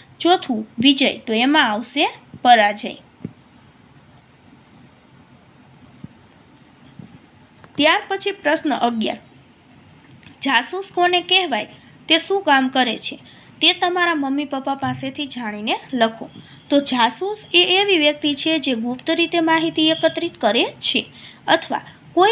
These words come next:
હેતુ માટે દેખરેખ રાખે છે. તેનું કામ માહિતી એકઠી કરવાનું તથા ગુપ્ત માહિતી, ગુપ્ત માહિતીનું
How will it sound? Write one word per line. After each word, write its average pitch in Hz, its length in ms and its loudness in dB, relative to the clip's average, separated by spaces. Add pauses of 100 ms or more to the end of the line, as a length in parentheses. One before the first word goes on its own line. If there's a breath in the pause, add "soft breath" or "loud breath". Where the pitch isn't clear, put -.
(100)
હેતુ 392 240 2
માટે 349 380 0
દેખરેખ 233 500 -2
રાખે 285 300 0
છે. 262 300 -4 (440 loud breath)
તેનું 381 360 2
કામ 392 280 4
માહિતી 285 540 0
એકઠી - 280 -6
કરવાનું 277 840 -4
તથા 330 300 4
ગુપ્ત 262 360 -4
માહિતી, 370 640 0 (420 loud breath)
ગુપ્ત 302 340 -2
માહિતીનું 277 840 0